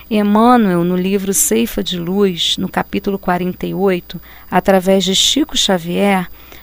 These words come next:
nos traz a mensagem imunização espiritual,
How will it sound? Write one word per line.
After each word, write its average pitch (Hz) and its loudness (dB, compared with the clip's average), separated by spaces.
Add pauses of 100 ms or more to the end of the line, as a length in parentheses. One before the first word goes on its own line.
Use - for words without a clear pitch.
(100)
nos 220 2
traz 220 2
a 220 2
mensagem 214 0 (100)
imunização 254 4
espiritual, 233 -2